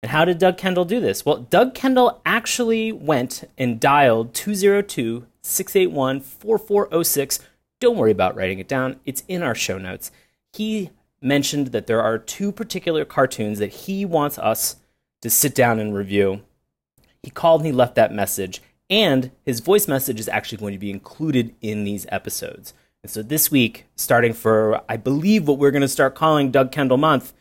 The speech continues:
we have Technoman that was on U P N. And then in two weeks after this, we are gonna watch the original Bubblegum Crisis. So what is actually happening on this episode? I mentioned that we're watching Technoman,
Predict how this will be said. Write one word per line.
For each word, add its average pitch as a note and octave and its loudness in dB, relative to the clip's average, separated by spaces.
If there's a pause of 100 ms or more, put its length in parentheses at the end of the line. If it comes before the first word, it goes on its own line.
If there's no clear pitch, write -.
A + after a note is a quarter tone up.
(300)
we F3 2
have F#3 0
Technoman A3 0 (200)
that - -4
was A2 -2
on A#2+ 0
U D3+ -2
P E3 -6
N. C#3 0 (200)
And C3 4
then D#3 4
in D3 0
two - -6
weeks G#3+ -4
after G#3 -2
this, E3 -4
we E3+ -8
are G3+ 4
gonna G3+ -2
watch F3 0
the F3+ -2
original F3 2
Bubblegum A2 2
Crisis. - -2 (800)
So - -6
what D#3 0
is F#3+ -2
actually C#3+ -6
happening G#2+ -6
on G#2 -8
this G2 -6
episode? - -6 (800)
I B2 -16
mentioned C#3 -2
that C3 -2
we're A2 0
watching A2 0
Technoman, A2 -2